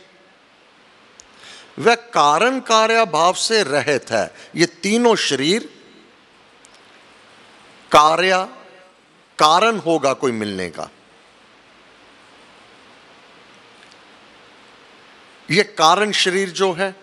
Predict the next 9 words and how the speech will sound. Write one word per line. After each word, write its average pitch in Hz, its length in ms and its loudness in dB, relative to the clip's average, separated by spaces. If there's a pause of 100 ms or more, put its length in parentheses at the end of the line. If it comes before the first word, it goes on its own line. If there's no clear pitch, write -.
(920)
जिसमें 165 440 2
हम 170 100 -2
प्रवेश 165 460 -2
किए 175 220 -4
हुए 170 300 -4
हैं, 175 320 -16 (240)
हमारी 156 380 2
आत्मा 170 420 -2
है, 165 200 -16